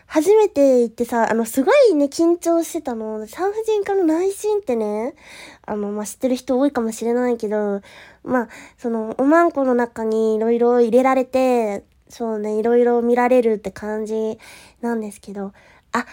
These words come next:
あ、ちなみにあれだよ。<laughs> 妊娠したとかじゃないからね。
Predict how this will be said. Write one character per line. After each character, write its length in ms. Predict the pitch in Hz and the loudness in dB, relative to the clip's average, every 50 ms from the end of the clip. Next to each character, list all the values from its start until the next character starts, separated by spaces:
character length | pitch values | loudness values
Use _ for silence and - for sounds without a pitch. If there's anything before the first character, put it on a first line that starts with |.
| - - _ | -20 -8 _
あ、 180 | - 262 269 262 | 2 2 2 2
ち 180 | - - 285 | 0 0 0
な 140 | 302 330 330 | 2 4 4
み 80 | 311 302 | 4 2
に 140 | 302 302 302 | 0 0 2
あ 100 | - 294 | 2 2
れ 120 | 294 311 | 4 4
だ 80 | 294 330 | 2 2
よ。 200 | 339 349 403 - - - - - 480 466 | 2 2 2 0 -2 -2 2 4 2 4
<laughs> 240 | - - - - - - | 4 2 0 0 0 0
妊 160 | 311 330 339 | 2 2 2
娠 280 | 302 - - 349 349 359 | 2 0 0 0 0 2
し 60 | - | 2
た 140 | 381 370 370 | 2 2 2
と 80 | 320 | 2
か 120 | - 233 214 | -2 -2 -2
じ 60 | 214 | -4
ゃ 60 | 214 | -4
な 120 | 226 220 | -6 -6
い 60 | 220 220 | -8 -10
か 120 | - 208 | -12 -12
ら 120 | 196 196 | -12 -12
ね。 220 | 196 196 226 277 | -10 -10 -10 -8